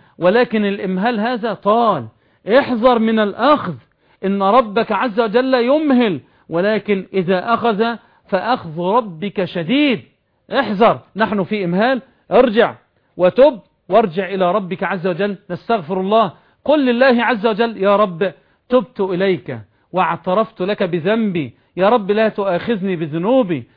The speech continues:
يا رب لا تسلط علينا الظالمين بذنوبنا، يا رب عاملنا بما أنت أهله ولا تعاملنا بما نحن أهله، فأنت أهل العفو والغفران والكرم والجود والإحسان". قال سبحانه في ختام هذه،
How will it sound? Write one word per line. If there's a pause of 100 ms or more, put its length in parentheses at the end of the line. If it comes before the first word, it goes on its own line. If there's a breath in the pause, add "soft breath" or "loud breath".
(140 soft breath)
يا
رب
لا
تسلط
علينا
الظالمين
بذنوبنا، (260 soft breath)
يا
رب
عاملنا
بما
أنت
أهله (260 soft breath)
ولا
تعاملنا
بما
نحن
أهله، (480 soft breath)
فأنت
أهل
العفو (240)
والغفران
والكرم
والجود
والإحسان". (460 soft breath)
قال
سبحانه
في
ختام
هذه،